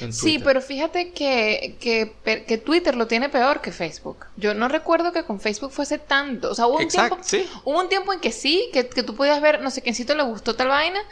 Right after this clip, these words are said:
Speaker 1: Ajá.
Speaker 2: pero ya ahora no es así.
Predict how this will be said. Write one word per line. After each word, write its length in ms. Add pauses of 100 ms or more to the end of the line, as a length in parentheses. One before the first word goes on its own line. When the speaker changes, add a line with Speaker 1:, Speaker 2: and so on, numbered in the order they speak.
Speaker 1:
Ajá. 400
Speaker 2:
pero 540
ya 340
ahora 280
no 200
es 200
así. 420